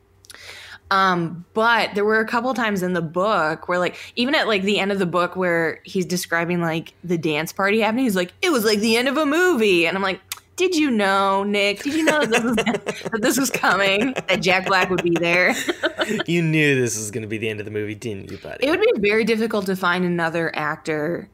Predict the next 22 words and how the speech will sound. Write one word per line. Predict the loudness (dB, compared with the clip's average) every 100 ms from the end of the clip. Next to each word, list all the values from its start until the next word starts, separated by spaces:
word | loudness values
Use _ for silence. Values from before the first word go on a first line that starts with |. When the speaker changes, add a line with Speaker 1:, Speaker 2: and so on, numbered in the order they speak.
| _ -10
Speaker 1:
to | -8
slide | -4 -4 -2 -4
into | -6 -6
that | -6 -6
role | -4 -6 -4 -6 -6
because | -4 0 0
it | 0
does | 0 0
feel | -2 -2
very, | -2 0 0 0
very | -2 -2 -4
specific | -8 -10 -6 -4 -4 -8
for | -10 -8
Jack | -6 -6 -8
Black. | -10 -8 -10 -16 _ _ _ _ _ _ _ _ _
Speaker 2:
Yes. | -8 -8 -6 -10 -12 _
I, | 4 4 4
I | 2 2
can't | 0 -2 0 2
imagine | 2 2 0 -2
a | -2
single | -2 -2 0 0 2 0 -4